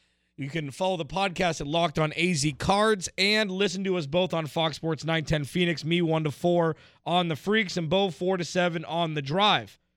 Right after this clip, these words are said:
So, <laughs> remember two weeks ago when we were like, "We're gonna put a moratorium on the Kyler Murray talk"? We've been unable to do so. There have been more and more poignant things in the news that have,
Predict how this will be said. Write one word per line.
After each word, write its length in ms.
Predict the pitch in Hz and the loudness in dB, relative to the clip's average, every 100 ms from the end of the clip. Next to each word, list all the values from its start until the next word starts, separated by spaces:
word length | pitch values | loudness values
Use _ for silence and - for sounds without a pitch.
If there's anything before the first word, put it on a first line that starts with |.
| _ _ _ _ _ | _ _ _ _ _
So, 680 | - - 226 240 240 240 208 _ - 131 123 - | -10 0 2 4 4 2 -2 _ -8 -6 -6 -12
<laughs> 400 | _ _ _ - | _ _ _ 0
remember 240 | 240 277 | 2 2
two 160 | 214 196 | 0 0
weeks 180 | 175 | 0
ago 140 | 165 185 | 0 0
when 180 | 170 151 | 0 -4
we 80 | |
were 120 | 151 143 | -2 0
like, 280 | 139 135 | 0 -2
"We're 200 | 180 247 | -2 0
gonna 140 | 294 220 | 2 0
put 200 | 143 190 | 2 2
a 40 | |
moratorium 580 | 165 160 151 156 147 143 | 4 2 0 -2 -2 -2
on 80 | 131 | -4
the 80 | 127 | -4
Kyler 260 | 131 123 | -2 -2
Murray 240 | 120 113 107 | -4 -8 -8
talk"? 320 | 113 80 - _ _ _ _ - | -10 -12 -18 _ _ _ _ -2
We've 240 | 214 240 | 0 4
been 140 | 220 196 | 2 2
unable 420 | 196 175 170 165 | 4 4 2 -2
to 140 | 147 | -4
do 180 | 127 123 | -4 -4
so. 240 | - - - _ _ _ _ | -6 -12 -16 _ _ _ _
There 200 | 165 190 | 0 2
have 160 | 185 147 | 2 0
been 180 | 160 151 | -2 0
more 300 | 165 214 226 | 2 4 2
and 100 | 190 | 2
more 400 | 180 190 185 165 _ _ - | 0 0 0 -4 _ _ -8
poignant 460 | - 208 220 185 151 | 0 2 2 0 -2
things 300 | 196 202 160 | -2 0 0
in 80 | 151 | -2
the 60 | |
news 460 | 151 175 208 208 147 | 0 2 2 0 0
that 160 | 151 147 | 0 2
have, 440 | 143 143 131 | 2 0 -4